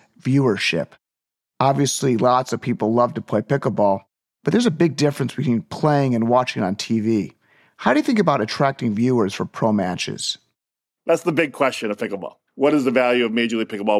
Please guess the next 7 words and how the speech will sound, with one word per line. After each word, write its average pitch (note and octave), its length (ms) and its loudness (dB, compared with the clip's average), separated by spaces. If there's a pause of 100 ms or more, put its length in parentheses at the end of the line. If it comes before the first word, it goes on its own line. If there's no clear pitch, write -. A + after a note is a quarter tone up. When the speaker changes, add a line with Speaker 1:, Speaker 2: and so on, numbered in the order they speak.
Speaker 2:
There D#3+ 200 2
are F3+ 220 4
sports - 560 -2 (140)
that C3 260 0
people C3+ 600 -2 (880)
don't E3 360 0
play B2+ 520 -2